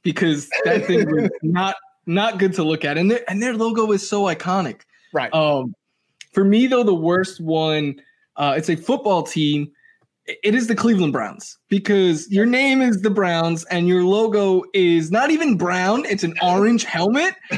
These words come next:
Speaker 1: And, like,
Speaker 2: <laughs>
Speaker 1: watching football one, like, earlier this year, my fiance was like, "Why are they the Browns if their logo is just a orange football helmet?" And I was like, "I wish I could explain that to you. I have no idea." They, they changed it recently, and it went from, like,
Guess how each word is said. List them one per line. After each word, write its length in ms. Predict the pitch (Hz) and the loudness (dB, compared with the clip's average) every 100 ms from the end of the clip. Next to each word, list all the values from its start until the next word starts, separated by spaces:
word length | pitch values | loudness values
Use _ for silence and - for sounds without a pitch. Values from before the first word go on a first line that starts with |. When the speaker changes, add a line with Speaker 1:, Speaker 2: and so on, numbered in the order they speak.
| - | -2
Speaker 1:
And, 360 | 240 185 185 180 | 0 2 2 2
like, 180 | 180 - - - | 0 -2 -6 -16
Speaker 2:
<laughs> 200 | - - | -16 -4
Speaker 1:
watching 400 | 175 226 269 254 | 0 0 0 -4
football 520 | - 240 220 190 180 | -2 -2 2 2 2
one, 200 | 180 175 175 | 2 0 -2
like, 220 | 165 160 | -2 -2
earlier 340 | 175 180 185 180 | 0 2 2 2
this 260 | 170 165 | 0 0
year, 160 | 185 175 | 0 0
my 160 | 160 165 | 0 -2
fiance 460 | 185 180 196 202 | -2 -2 -2 0
was 220 | 185 170 156 | 0 0 -2
like, 160 | 147 | -4
"Why 260 | 139 156 220 | -2 0 0
are 100 | 269 | -2
they 320 | 262 254 214 - | -2 -2 -4 -4
the 100 | 170 | -2
Browns 540 | 160 165 190 185 180 165 | 0 2 2 2 0 -2
if 80 | |
their 140 | 175 160 | -2 0
logo 560 | 160 180 180 175 160 | 2 2 2 2 2
is 260 | 156 156 147 | 0 -2 -2
just 260 | 165 160 165 | -4 -4 -4
a 120 | 151 | -2
orange 420 | 156 160 160 - | 0 0 -2 -2
football 340 | 208 185 139 | -4 -2 -4
helmet?" 320 | - 127 117 - | -4 -10 -12 -8
And 100 | 160 | -4
I 120 | 175 | 0
was 200 | 208 233 | 0 0
like, 160 | 214 190 _ _ _ 156 | 0 -2 _ _ _ -2
"I 80 | 185 | 0
wish 240 | 240 240 | 2 0
I 80 | 214 | 0
could 160 | 226 | 2
explain 360 | 208 - 202 190 | 0 0 0 0
that 180 | 139 - | 0 -4
to 80 | 131 | -6
you. 200 | 123 - 175 | -6 -6 -2
I 160 | 214 | 0
have 200 | 220 202 | 0 2
no 240 | 180 180 170 | 2 2 2
idea." 520 | 160 151 156 156 151 - - - | 0 0 0 0 -4 -10 -6 0
They, 180 | 202 | 0
they 160 | 208 226 | 2 -2
changed 500 | 202 - 226 269 254 | -2 -4 -2 0 0
it 120 | 294 | -2
recently, 560 | 262 269 277 277 277 254 | 0 0 0 0 0 0
and 140 | 196 | 0
it 140 | 190 180 | 0 2
went 240 | 202 214 | 0 0
from, 200 | - 208 | -2 0
like, 360 | 202 175 156 | 2 0 -2